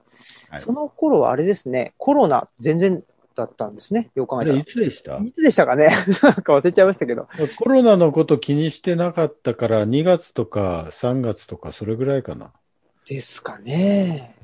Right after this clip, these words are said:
Speaker 1: うん。
Speaker 2: 今年ですよね、多分。
Speaker 1: 今年ですよ。あの、
Speaker 2: ですよね。
Speaker 1: うん。今年です、今年です。
Speaker 2: そうですよね。
Speaker 1: うん。
Speaker 2: っていうので、えー、まあ、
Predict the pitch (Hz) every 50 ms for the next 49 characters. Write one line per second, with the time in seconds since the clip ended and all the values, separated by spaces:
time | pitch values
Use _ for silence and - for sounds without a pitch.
0 | - - - 92 85 - 277 320 311 - - - 320 285 - - 139 - 127 123
1 | - - 113 107 107 - _ _ _ _ _ _ _ _ _ _ _ _ _ _
2 | _ _ _ _ _ - - 190 220 214 - - 220 185 143 - - 71 65 -
3 | _ _ _ _ - 131 107 92 92 - - - - 139 123 123 - - 117 120
4 | 120 92 82 - _ _ _ _ _ - - - 113 - - 113 95 - - _
5 | - - - 67 - - - 67 - _ - - - 131 135 117 - - - -
6 | _ 113 110 107 110 - _ _ _ _ _ _ _ _ - 123 117 107 87 73
7 | 120 120 - - 123 120 135 143 135 123 117 110 104 - 139 131 127 - _ _
8 | _ _ - 135 127 123 123 120 117 117 117 113 117 120 123 123 123 113 107 104
9 | 98 - - - 95 92 95 147 135 120 117 -